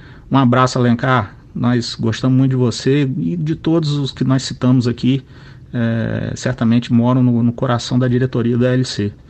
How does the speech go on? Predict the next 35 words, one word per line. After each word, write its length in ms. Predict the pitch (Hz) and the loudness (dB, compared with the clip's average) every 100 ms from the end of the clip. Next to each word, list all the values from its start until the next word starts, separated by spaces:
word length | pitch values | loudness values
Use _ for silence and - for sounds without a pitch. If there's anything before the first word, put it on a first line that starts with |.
| - - | -20 -4
Como 200 | 170 208 | 2 4
mensagem 420 | 190 143 151 139 | 4 2 0 0
final, 420 | - 120 131 170 | 2 2 4 2
o 40 | 127 | 2
que 100 | 131 | 2
eu 40 | |
gostaria 360 | 131 135 135 123 | 0 0 0 0
de 80 | 131 | 0
falar 320 | 120 123 156 | 0 2 2
é 60 | |
o 80 | 151 | 0
seguinte. 580 | 151 185 160 123 101 - - - - - - | -2 -2 2 2 0 -8 -20 -20 -20 -20 -2
Nós 240 | 131 143 | 0 2
vimos 280 | 135 202 165 | 2 2 2
aí 240 | 123 127 139 | 2 2 0
que 80 | |
são 200 | - 135 | -2 0
várias 280 | 117 131 151 | 2 0 -2
pessoas 440 | - 131 - 120 - | -4 -4 -2 -4 -4
que 100 | 123 | -8
participam 720 | 113 107 - - 123 - 110 | -10 -10 -6 -2 -2 -2 -2
ou 120 | 117 | -2
participaram 880 | 117 120 - - - 113 131 120 107 | -4 -8 -8 -8 -4 0 0 0 -2
da 220 | 101 104 | -4 -6
Associação 600 | 98 101 - 110 - 110 | -6 -8 -6 -8 -6 -4
do 100 | 110 | -2
Laço 220 | 104 101 | -4 -6
Campista 440 | - 95 - 107 117 | -8 -8 -8 -8 -8
até 180 | 139 | -6
hoje. 420 | 139 110 98 - - - - | -2 -2 -4 -8 -16 -20 -8
A 120 | 110 | 0
minha 220 | 113 113 | 4 4
participação, 680 | 110 - - - 101 - 107 | 2 -6 -8 -6 -6 -4 -4
por 140 | 104 101 | -2 -4
exemplo, 480 | 98 104 131 - | -2 -2 -4 -6